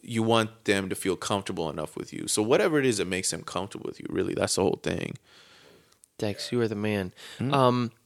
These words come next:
Speaker 2: before we get out of here,
Speaker 1: Sure.
Speaker 2: tell the people, where can they find you? What's up next for you?
Speaker 1: What's up next for me? Man, I never know. Um, yeah, well, the
Speaker 2: At
Speaker 1: web-
Speaker 2: Dex Digi,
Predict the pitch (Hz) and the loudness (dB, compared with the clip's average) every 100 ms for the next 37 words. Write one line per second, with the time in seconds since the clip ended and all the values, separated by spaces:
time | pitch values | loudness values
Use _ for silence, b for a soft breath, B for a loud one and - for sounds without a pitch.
0 | _ - 127 139 139 120 113 110 107 101 | _ -12 0 4 4 4 4 4 2 2
1 | 98 - 120 131 _ _ - 139 123 123 | 2 2 2 -2 _ _ -2 0 0 -2
2 | - 104 101 - _ _ 113 120 143 123 | -2 -4 -6 -14 _ _ -4 -2 -2 -2
3 | - 110 107 110 107 143 - 107 120 - | 2 2 2 0 -2 -4 -8 2 2 4
4 | 123 98 98 - 98 95 95 95 - B | 0 -2 -4 -6 -6 -2 -2 -4 -10 B
5 | B B B B - _ - - - 127 | B B B B -20 _ -16 -6 -6 -4
6 | 107 131 - 98 82 - 104 117 98 92 | -4 -2 -2 -4 -8 -6 -4 -4 -6 -10
7 | 69 - _ _ _ 110 117 127 120 110 | -16 -20 _ _ _ -2 2 4 6 6
8 | 113 98 85 92 - 104 104 101 98 90 | 8 6 2 -2 2 6 6 6 4 2
9 | - 104 120 127 104 76 60 60 - 104 | 0 6 8 10 10 8 2 -4 -4 8
10 | 110 107 107 107 120 131 - 139 113 113 | 10 10 8 10 10 10 6 4 4 0